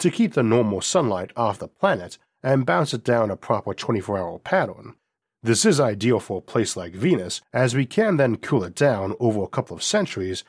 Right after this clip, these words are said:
and make it livable and use mirrors to bring in a twenty-four hour day at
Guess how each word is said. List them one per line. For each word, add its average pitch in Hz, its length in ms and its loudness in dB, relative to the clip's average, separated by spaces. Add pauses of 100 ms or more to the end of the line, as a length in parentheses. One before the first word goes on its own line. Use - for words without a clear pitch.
(140)
and 120 160 2
make 127 160 2
it 107 120 -2
livable 104 640 0
and 113 180 0
use 120 260 2
mirrors 131 360 2
to - 80 -14
bring 104 160 -2
in 101 80 -2
a 92 80 -6
twenty-four 107 420 -2
hour 90 160 -4
day 98 440 0 (240)
at 120 240 -2